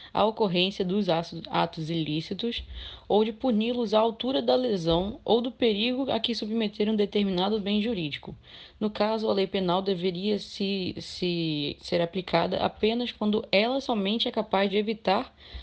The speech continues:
a homofobia ou punir essa homofobia à altura da lesão.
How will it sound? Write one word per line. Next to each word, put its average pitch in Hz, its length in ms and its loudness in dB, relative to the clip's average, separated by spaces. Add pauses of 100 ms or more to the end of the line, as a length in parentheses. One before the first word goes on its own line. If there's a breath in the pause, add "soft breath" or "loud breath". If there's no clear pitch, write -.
(140 loud breath)
a 190 180 6
homofobia 202 880 0 (280 loud breath)
ou 214 160 4
punir 233 400 2
essa 269 160 -2
homofobia 220 920 0
à 202 120 2
altura 226 520 4
da 220 120 0
lesão. 170 500 0